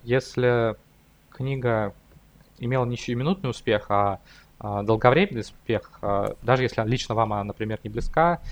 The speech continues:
а, то она все равно, а, востребована, и, а, у нее есть читатель. Вот, а, другой,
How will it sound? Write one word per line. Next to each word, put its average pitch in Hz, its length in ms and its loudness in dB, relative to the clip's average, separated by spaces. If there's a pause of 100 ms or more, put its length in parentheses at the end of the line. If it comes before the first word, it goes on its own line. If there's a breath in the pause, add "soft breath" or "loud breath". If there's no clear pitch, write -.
(320 loud breath)
а, 101 360 -6 (160)
то 131 300 -2 (720 loud breath)
она 196 200 6
все - 160 2
равно, 156 340 4 (380 loud breath)
а, 120 360 2 (1400)
востребована, 113 960 0
и, 120 520 -6 (220)
а, 104 400 -4 (100)
у 117 80 -6
нее 117 240 0
есть 110 300 -4
читатель. - 500 -6 (320 loud breath)
Вот, 135 340 -2
а, 113 280 2
другой, 143 640 4